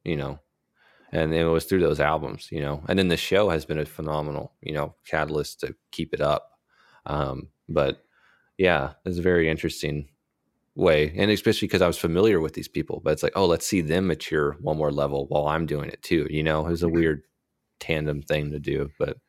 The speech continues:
Speaker 1: that was real. <laughs>
Speaker 2: Yeah. Well, I, the last thing I wanted to say,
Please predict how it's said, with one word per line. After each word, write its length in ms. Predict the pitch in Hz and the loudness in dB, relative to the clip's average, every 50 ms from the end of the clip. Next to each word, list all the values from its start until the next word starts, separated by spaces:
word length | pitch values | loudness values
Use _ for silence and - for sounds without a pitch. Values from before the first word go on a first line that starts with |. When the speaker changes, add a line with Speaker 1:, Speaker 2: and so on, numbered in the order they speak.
| _ _ _ _ _ _ _ - - - - _ _ _ _ _ _ 80 | _ _ _ _ _ _ _ -20 -20 -20 -20 _ _ _ _ _ _ -4
Speaker 1:
that 80 | 78 80 | -2 -2
was 140 | 85 82 | 0 0
real. 300 | 87 101 113 104 92 87 - _ _ _ _ _ _ _ _ | 2 2 4 2 2 0 -6 _ _ _ _ _ _ _ _
<laughs> 80 | 101 90 - 107 95 - - 113 - - 131 - - - 117 | -2 0 0 -2 -2 0 0 -2 0 0 -2 -2 0 -2 2
Speaker 2:
Yeah. 320 | 107 113 131 139 110 82 82 85 - - _ _ | 4 4 6 4 4 2 0 -8 -18 -20 _ _
Well, 100 | - 104 | 4 6
I, 120 | 110 117 113 107 104 90 - - | 6 6 6 4 0 -2 -4 -4
the 280 | - 95 101 92 104 104 | -4 -4 2 4 4 4
last 460 | 101 101 104 113 127 135 - - - | 4 4 2 4 4 2 2 0 2
thing 240 | 139 117 117 117 113 | 2 4 4 4 4
I 140 | 104 107 113 | 2 2 2
wanted 320 | 110 107 113 107 104 95 | 2 2 2 0 2 0
to 40 | 98 | 0
say, 640 | - - - 107 104 101 101 101 101 98 95 82 | -2 0 2 2 2 4 4 4 4 2 2 0